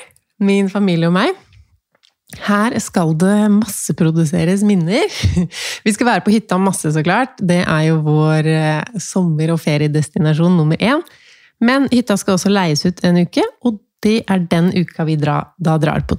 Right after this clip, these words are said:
tur. Planen var egentlig Legoland. Da landet stengte ned i mars tjue tjue, eller mer konkret,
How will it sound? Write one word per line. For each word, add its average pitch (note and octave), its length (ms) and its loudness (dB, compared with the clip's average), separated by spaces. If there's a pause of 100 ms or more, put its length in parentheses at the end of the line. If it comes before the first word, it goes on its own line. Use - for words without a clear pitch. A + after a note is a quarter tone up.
(140)
tur. E3+ 400 2 (960)
Planen B3 260 2
var A#3 160 4
egentlig F#3 240 0
Legoland. E3 460 2 (340)
Da F3+ 480 2
landet E3 560 0
stengte F3 560 0
ned F3+ 220 2
i - 20 2
mars F3+ 320 0 (160)
tjue F#3+ 240 0
tjue, F3 240 2
eller G3+ 240 2
mer E3+ 280 2 (280)
konkret, E3 480 -2